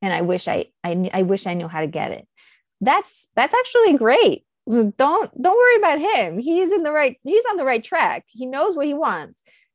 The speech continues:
You, you have the responsibility to look inside yourself and see, "Where is this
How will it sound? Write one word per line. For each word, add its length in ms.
You, 480
you 400
have 340
the 240
responsibility 1080
to 100
look 200
inside 320
yourself 440
and 100
see, 320
"Where 320
is 200
this 600